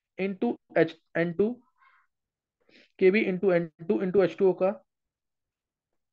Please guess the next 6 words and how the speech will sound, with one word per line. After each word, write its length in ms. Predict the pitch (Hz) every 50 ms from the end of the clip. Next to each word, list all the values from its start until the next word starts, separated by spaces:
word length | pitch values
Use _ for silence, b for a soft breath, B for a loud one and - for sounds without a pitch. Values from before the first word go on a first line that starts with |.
| _ _ _ _ _ _ _ _ _ _ _ _ _ _ _ _ _ _ _ _ _ _ _ _ _ _ _ _ _ _ _ _ _ _ _ _ _ _ _ _ _ _ _ _ _ _
स्क्वायर, 260 | _ - 143 127 - - _ _ _ _ _ _ _ _ _ _ _ _ _ _ _ _ _ _ _ _ b b b b b b b _ _ _ _ -
अ, 520 | - - 151 143 143 143 147 147 151 151 - _ _ -
केबी 360 | 190 185 185 180 214 240 240 -
into 260 | 185 180 160 202 190 180
एन 140 | 165 170 165
टू 160 | 214 226